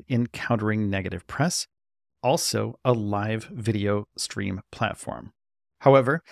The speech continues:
the current technological shortcomings of X's live streaming capabilities raise questions about the suitability of exclusivity with hosting a high-profile event like the Cybertruck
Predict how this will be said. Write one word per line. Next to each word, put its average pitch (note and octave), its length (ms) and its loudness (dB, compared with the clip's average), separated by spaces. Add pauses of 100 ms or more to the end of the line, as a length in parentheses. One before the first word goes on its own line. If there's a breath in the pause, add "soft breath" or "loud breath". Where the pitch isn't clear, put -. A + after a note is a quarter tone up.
(160 loud breath)
the - 100 0
current C#3 360 0 (100)
technological B2 1000 0
shortcomings A2+ 960 0
of A2 260 0 (100)
X's A#2 420 -2
live A2 220 2
streaming A#2 300 0
capabilities B2 720 0 (500)
raise F3 400 0
questions D#3 640 0
about A#2+ 300 0
the C3 100 -4
suitability G#2+ 640 2
of G2+ 80 2
exclusivity G#2+ 1040 0 (360)
with A#2 140 0
hosting C3 580 2
a A2 60 -2
high-profile A2+ 760 0
event C3 280 2 (420)
like B2+ 160 4
the A#2 80 0
Cybertruck B2 640 2